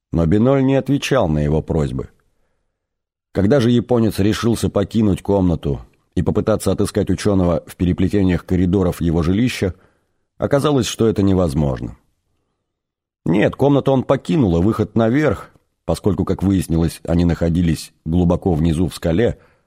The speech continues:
отыскал достаточно быстро, вот только свернуть с определённого пути, ведущего прочь из дома, не удалось.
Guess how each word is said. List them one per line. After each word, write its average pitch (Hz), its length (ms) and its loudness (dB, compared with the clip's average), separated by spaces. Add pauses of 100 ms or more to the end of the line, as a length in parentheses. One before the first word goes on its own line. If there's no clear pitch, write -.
(120)
отыскал 127 400 0
достаточно 104 520 0
быстро, 139 420 0 (640)
вот 123 180 2
только 151 260 2
свернуть 165 560 2
с - 60 -4
определённого 117 720 2
пути, 120 420 -2
ведущего 95 640 2
прочь 107 420 0
из 80 180 -2
дома, 104 460 0 (340)
не 92 200 2
удалось. 87 680 0